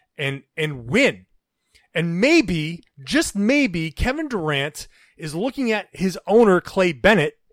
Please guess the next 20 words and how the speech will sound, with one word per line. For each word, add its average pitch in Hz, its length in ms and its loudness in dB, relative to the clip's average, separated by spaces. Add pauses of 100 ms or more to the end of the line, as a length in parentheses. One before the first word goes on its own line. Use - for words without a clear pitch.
(360)
and 170 160 -14
saying, 175 400 -6 (320)
"I'm 269 140 -4
sick - 280 -6
of 262 100 -12
playing 240 260 -4
for 220 120 -12
this 202 200 -10
cheap-ass 214 580 -6
bastard 185 680 -2 (320)
who's 185 240 -8
never 277 360 0
gonna 233 180 -2
give 160 240 -4
me 160 120 -6
the 143 120 -6
supporting 151 480 -8
cast 123 320 -12
that 120 100 -12
I, 113 80 -10